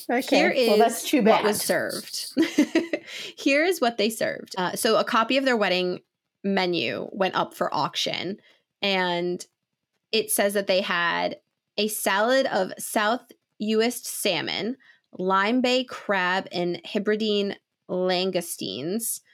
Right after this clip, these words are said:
Speaker 2: followed by a main course of North Highland organic lamb with spring vegetables, sides of English asparagus and Jersey Royal potatoes,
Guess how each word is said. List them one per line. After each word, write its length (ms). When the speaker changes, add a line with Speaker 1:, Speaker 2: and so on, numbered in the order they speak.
Speaker 2:
followed 440
by 120
a 120
main 280
course 320
of 200
North 360
Highland 440
organic 480
lamb 500
with 140
spring 400
vegetables, 720
sides 640
of 260
English 300
asparagus 540
and 280
Jersey 440
Royal 340
potatoes, 960